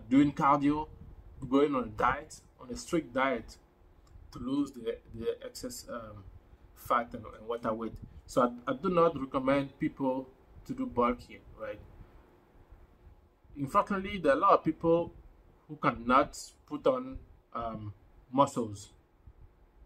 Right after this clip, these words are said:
without bulking, and that's mostly because of training, right?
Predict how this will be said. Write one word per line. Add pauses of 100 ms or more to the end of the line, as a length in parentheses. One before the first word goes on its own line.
(360)
without
bulking, (1080)
and
that's
mostly
because
of
training,
right?